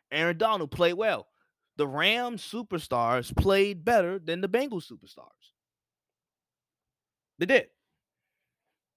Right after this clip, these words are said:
The Rams superstars played better than the Bengals superstars. Joe Burrow didn't have the greatest day.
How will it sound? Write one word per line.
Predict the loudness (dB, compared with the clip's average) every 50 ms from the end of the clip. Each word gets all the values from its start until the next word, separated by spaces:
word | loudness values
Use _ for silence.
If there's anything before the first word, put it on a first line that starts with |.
| _ _ _ _ _ _ _ _ _ _ _ -6
The | -2
Rams | 0 0 2 0 0 -2 -4
superstars | -6 -6 -6 -6 -6 -6 -4 -4 -4 -4 -4 -6
played | -4 0 2 2 2 0 0 0
better | 0 0 2 0 -2 -4 -6 -10 _ _ _ _ _ _ _ -2
than | 0 0 0 -2 -4 -6 -4
the | -2 2
Bengals | 2 2 2 0 -4 -8 -8
superstars. | -10 -12 -12 -14 -16 -16 -16 -18 -20 -20 -14
Joe | -4 0 0 2
Burrow | 4 4 4 4 4 2 2 0
didn't | -4 -4 -4 -2 -2 0
have | -2 -2 -2
the | 0
greatest | 2 2 2 2 2 2
day. | 2 2 2 0 -6 -10